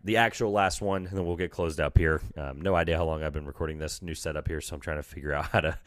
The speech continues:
keep an eye on the clock. But the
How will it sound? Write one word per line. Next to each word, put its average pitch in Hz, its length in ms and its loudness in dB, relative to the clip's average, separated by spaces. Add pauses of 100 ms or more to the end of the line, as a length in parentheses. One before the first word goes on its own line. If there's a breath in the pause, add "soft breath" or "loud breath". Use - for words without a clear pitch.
(220 loud breath)
keep 95 220 0
an 90 80 0
eye 87 80 2
on 82 140 0
the 80 60 -2
clock. 82 440 0
But 92 260 4 (1200 soft breath)
the 101 600 6